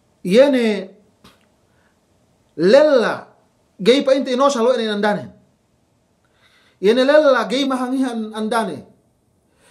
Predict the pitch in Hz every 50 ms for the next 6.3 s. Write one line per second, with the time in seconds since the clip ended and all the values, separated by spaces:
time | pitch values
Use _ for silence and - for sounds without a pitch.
0 | _ _ - 180 226 254 254 254 277 302 302 285 262 240 226 208 190 170 151 131
1 | - - _ _ _ 185 214 214 - - - - - _ _ 196 214 214 202 233
2 | 226 240 233 233 233 233 220 226 220 220 220 202 240 262 233 226 208 190 - -
3 | _ _ - _ _ _ _ _ _ _ _ _ _ _ _ _ _ _ _ _
4 | _ _ _ _ _ _ _ _ _ _ _ _ _ _ _ _ _ _ _ _
5 | _ _ _ _ _ _ _ 233 262 254 226 214 - - - 208 202 190 202 196
6 | 196 196 190 180 175 160